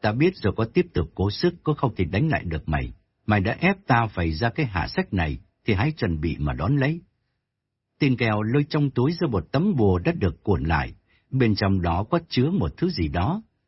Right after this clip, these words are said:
Hắn cho cả tấm bùa vào miệng rồi nuốt, vừa chui qua khỏi thực quản, cả người của tên keo bỗng rung lên như là bị sốt.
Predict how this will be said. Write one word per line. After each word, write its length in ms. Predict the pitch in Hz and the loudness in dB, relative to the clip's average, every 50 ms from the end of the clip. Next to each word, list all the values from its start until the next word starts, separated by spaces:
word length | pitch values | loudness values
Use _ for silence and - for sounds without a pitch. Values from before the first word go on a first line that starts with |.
| _ _ _ | _ _ _
Hắn 160 | - 165 196 | 0 0 2
cho 120 | 190 214 202 - | 2 0 0 2
cả 140 | 120 101 92 - | 0 0 0 0
tấm 220 | - 156 190 208 175 | 0 0 0 0 0
bùa 200 | 127 110 104 98 | 2 2 0 0
vào 160 | 87 98 92 | 0 0 0
miệng 320 | 95 95 98 95 85 90 | 2 2 2 2 0 0
rồi 200 | 87 80 92 87 | -2 -2 -2 -2
nuốt, 260 | 82 92 123 175 226 240 - _ _ _ _ _ _ _ _ | 0 0 0 0 0 -2 -8 _ _ _ _ _ _ _ _
vừa 260 | - 110 117 120 117 | -2 0 2 2 2
chui 220 | 113 - - 185 180 170 | 0 0 0 -2 -2 2
qua 140 | - 180 165 - | 0 0 0 2
khỏi 140 | - 98 90 85 - | 0 0 0 0 -2
thực 200 | - 107 - - | -4 -4 -4 -2
quản, 320 | - 92 87 82 82 80 78 | -2 0 0 0 0 -2 -2
cả 100 | 113 110 | 0 0
người 220 | 107 98 92 85 | 2 2 0 0
của 140 | 80 - 80 | -2 -4 -8
tên 320 | - _ - 147 139 139 | -6 _ 0 2 2 2
keo 220 | 127 - 143 139 131 | 0 0 0 0 0
bỗng 280 | 120 120 139 160 202 | 0 -2 -2 0 -2
rung 280 | 190 139 147 143 139 135 | -2 0 0 0 0 0
lên 240 | 131 131 135 127 120 | 2 0 0 0 0
như 100 | 123 123 | 0 0
là 180 | 98 80 71 | 0 -2 -4
bị 240 | - - - 67 - | -4 -4 -6 -6 -6
sốt. 280 | - - - 175 214 | -6 -2 -2 -2 -2